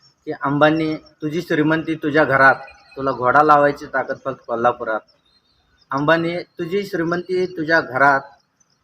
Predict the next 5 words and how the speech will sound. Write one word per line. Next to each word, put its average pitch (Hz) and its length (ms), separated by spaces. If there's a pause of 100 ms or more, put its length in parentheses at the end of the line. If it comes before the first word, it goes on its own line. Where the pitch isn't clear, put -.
इतिहास 156 320
घडवायची 143 520
ताकद 131 440 (200)
फक्त 127 140 (100)
कोल्हापुरात." 120 520